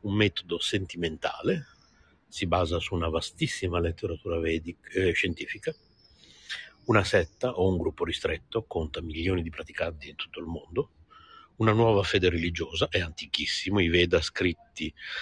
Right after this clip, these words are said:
risalgono a cinquemila anni fa, ma esistevano da molto tempo prima, tramandati oralmente da maestro a discepolo,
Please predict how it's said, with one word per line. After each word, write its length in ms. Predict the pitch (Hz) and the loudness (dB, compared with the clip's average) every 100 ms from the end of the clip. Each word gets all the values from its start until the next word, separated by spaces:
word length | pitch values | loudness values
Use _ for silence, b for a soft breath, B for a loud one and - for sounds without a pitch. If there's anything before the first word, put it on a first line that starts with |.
| B - | B -2
risalgono 580 | 85 80 87 85 78 | -2 2 2 4 0
a 20 | 78 | -2
cinquemila 580 | - 98 - 85 85 | -4 -4 -2 0 0
anni 160 | 82 82 | 0 -2
fa, 220 | - 82 | 2 2
ma 180 | 78 82 | 2 -2
esistevano 540 | 80 76 - 85 80 | -2 -2 0 0 0
da 100 | 78 | -2
molto 300 | 80 85 90 | -4 -4 -4
tempo 280 | - 82 78 | -6 -6 -6
prima, 300 | - 90 82 | -6 -2 -2
tramandati 640 | - 82 87 90 90 - - | 0 0 0 -2 -2 -4 -2
oralmente 680 | 101 98 87 90 87 82 - | 4 4 4 2 0 -2 -10
da 100 | 78 | -12
maestro 360 | 78 85 - | -8 -8 -8
a 20 | 82 | -8
discepolo, 640 | - - - - - | -6 -8 -8 -12 -8